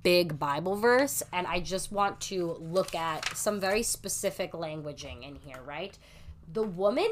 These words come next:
exchanged natural intercourse for unnatural. Natural intercourse for unnatural. In the same way, the men giving up natural intercourse with women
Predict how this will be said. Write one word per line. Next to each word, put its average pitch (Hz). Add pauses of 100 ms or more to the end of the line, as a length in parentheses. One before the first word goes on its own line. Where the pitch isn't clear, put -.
exchanged 190 (120)
natural 175 (880)
intercourse 180
for 160
unnatural. 143 (320)
Natural 190
intercourse 180
for -
unnatural. 135 (240)
In 220
the 233
same 262
way, 247
the 214
men 208 (240)
giving 208
up 185
natural 185 (560)
intercourse 156
with 147
women 202